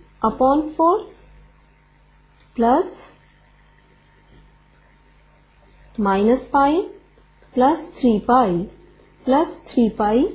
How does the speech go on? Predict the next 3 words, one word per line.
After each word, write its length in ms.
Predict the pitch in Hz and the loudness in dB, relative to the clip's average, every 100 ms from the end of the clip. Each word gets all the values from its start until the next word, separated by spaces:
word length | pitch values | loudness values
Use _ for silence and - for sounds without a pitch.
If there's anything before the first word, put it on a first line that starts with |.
| - _ _ _ _ _ _ _ _ _ | -10 _ _ _ _ _ _ _ _ _
minus 460 | 208 196 202 277 302 | -4 -2 0 -2 0
pi 440 | 302 285 202 170 - _ _ _ _ _ _ _ _ _ - | 2 2 2 -2 -8 _ _ _ _ _ _ _ _ _ -6
upon 560 | 196 202 190 214 370 | -4 -2 0 0 -4